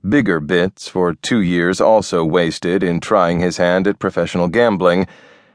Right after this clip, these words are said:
and the six final pieces that spelled his rise from a special reporter helping out with a police shake-up coverage, through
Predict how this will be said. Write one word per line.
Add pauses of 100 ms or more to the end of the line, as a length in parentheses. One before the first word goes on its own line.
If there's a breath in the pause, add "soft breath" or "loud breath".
(120)
and
the
six
final
pieces
that
spelled
his
rise
from
a
special
reporter
helping
out
with
a
police
shake-up
coverage, (480 loud breath)
through